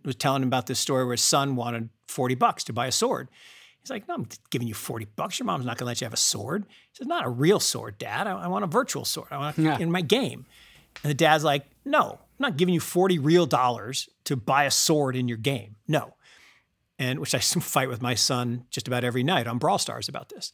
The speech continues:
Speaker 1: Um, and, or me on Pokemon Go, actually, uh, where I actually do put real money in it. Um, but the reality is that Tim heard this story and went,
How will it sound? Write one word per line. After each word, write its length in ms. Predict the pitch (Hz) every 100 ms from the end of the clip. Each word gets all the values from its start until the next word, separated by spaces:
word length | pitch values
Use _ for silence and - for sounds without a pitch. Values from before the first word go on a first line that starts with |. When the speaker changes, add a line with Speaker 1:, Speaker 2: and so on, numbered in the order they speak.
| _ - - _ _
Speaker 1:
Um, 480 | 147 139 135 139 131 - _ _ _
and, 500 | 170 160 156 160 151 - _ _ -
or 140 | 139
me 260 | 135 143 127
on 100 | 113
Pokemon 360 | 135 123 120
Go, 180 | 127 117
actually, 360 | 107 - 123 - _ _ _
uh, 220 | 127 117 123
where 140 | 127
I 20 |
actually 200 | 120 170
do 100 | 147
put 200 | 175 165
real 160 | 127 123
money 260 | 117 104
in 80 | 101
it. 140 | - - _ _ -
Um, 500 | 151 151 151 151 143 123 - - _ _ -
but 320 | 170 170 - _ -
the 120 | 175
reality 400 | 185 185 208 185
is 140 | 170 143
that 140 | 170
Tim 380 | - 254 180 156
heard 240 | 180 175
this 120 | 151
story 280 | - 226 202
and 80 | 147
went, 240 | 139 135